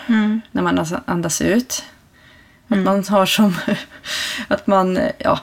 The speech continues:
Speaker 2: man andas ju som man andas i praktiken, men när man ändå har den bilden att man andas in ljus uppifrån och andas ner i jorden,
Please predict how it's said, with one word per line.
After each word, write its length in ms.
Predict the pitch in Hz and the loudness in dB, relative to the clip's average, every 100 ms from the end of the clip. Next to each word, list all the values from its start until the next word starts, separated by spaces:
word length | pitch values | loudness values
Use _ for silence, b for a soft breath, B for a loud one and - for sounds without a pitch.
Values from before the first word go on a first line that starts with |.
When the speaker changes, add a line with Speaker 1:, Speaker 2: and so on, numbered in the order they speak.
| B | B
Speaker 2:
man 160 | - 208 | 2 6
andas 380 | 254 180 139 156 | 6 6 4 0
ju 40 | |
som 160 | - 156 | 2 4
man 120 | 170 | 4
andas 460 | 202 180 185 208 | 4 6 6 4
i 40 | 185 | 2
praktiken, 880 | 196 185 - 214 185 - 247 151 185 | 0 0 0 0 0 2 4 4 4
men 100 | 202 | 4
när 80 | |
man 160 | 202 208 | 4 4
ändå 180 | 208 196 | 4 4
har 160 | 202 | 6
den 180 | 196 202 | 6 4
bilden 500 | 208 190 190 226 202 | 2 0 2 2 4
att 120 | 175 | 2
man 140 | 185 185 | 0 2
andas 240 | 180 180 | 2 0
in 240 | - 208 202 | 2 2 2
ljus 340 | 185 180 - | 2 0 -2
uppifrån 560 | 185 175 151 165 175 175 | -2 -4 -4 -2 0 0
och 60 | |
andas 380 | 175 170 156 - | 0 0 -2 -2
ner 300 | 175 185 180 | 0 2 2
i 80 | 180 | 2
jorden, 520 | 175 160 160 160 180 | 2 2 2 2 -2